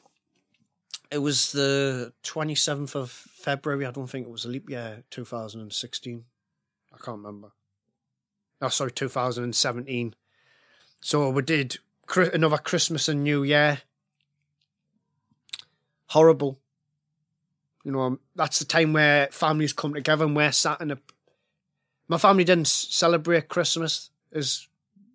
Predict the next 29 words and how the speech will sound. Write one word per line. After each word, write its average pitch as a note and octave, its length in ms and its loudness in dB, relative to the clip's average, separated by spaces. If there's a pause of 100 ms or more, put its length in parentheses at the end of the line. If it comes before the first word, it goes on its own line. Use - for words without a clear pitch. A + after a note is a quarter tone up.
(400)
they E3 80 -4
did, E3 500 4 (260)
but D#3+ 120 -4
they D3+ 60 -8
didn't. D3+ 420 -2 (1300)
You D3 80 -2
know, C#3 320 0 (100)
getting, D3 320 -2 (160)
having D#3 380 0
my C#3+ 220 0
presents D3+ 540 -2
from D3 240 -4
the C3+ 120 -4
first D3 320 -2
Christmas, D3+ 460 -4
just - 180 0
sat - 280 0
there D3 320 0
and C3 260 -6 (200)
they D#3 80 -4
just C#3 320 -6
were C#3 80 -2
building, C#3 640 -2 (640)
building C#3 520 -4 (200)
and C3 160 -8
just C3 160 -6
watching C#3+ 380 -6
them, C#3+ 160 -4
and C3+ 220 -6